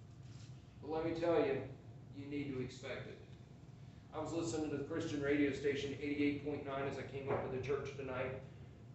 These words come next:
And I don't know who it was. I wanted to say the one guy sounded like Frank Turek, who's a defender of the Christian faith. But he was talking about, uh, a movement within Christianity right now that is really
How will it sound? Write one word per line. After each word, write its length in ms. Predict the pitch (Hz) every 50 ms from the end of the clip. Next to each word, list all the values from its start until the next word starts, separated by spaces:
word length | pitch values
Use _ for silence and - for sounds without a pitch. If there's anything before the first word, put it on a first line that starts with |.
| - - 135
And 80 | 139
I 100 | 139 151
don't 200 | 156 156 151 143
know 160 | 147 147 147
who 140 | 147 151 156
it 60 | 160
was. 200 | 147 156 156 151
I 60 | 156 151
wanted 320 | - 180 214 247 233 196
to 60 | 165
say 240 | - - 170 165 156
the 140 | 147 127 - - - -
one 220 | 160 170 185 180 170
guy 200 | 156 151 156 151
sounded 300 | - - 151 151 151 143
like 240 | 143 135 139 - -
Frank 200 | 156 156 147 139 - -
Turek, 300 | - 160 147 131 127 -
who's 200 | - 143 135 123 - - - - - - -
a 40 | 104
defender 340 | - - 156 151 147 147
of 60 | 139 131
the 120 | 127 -
Christian 300 | 151 143 139 - 147 131 - -
faith. 300 | 147 143 135 127 131 - - - - - - - - - - - - - -
But 100 | 170 180
he 100 | 190 185
was 160 | 180 180 -
talking 480 | - - 190 185 185 - - 214 196 175
about, 580 | 170 - 147 143 147 147 151 143 - - - - - - - - 156
uh, 360 | 151 151 147 147 147 151 151
a 80 | 151 160
movement 480 | 180 190 202 202 196 - 170 170 151 147
within 380 | 147 139 - 160 160 - -
Christianity 640 | - - 165 - - 165 160 160 165 165 139 139 135
right 300 | 131 135 135 139 - -
now 260 | 135 139 139 139 139 139
that 140 | 143 147
is 140 | - - -
really 300 | 185 226 226 208 - -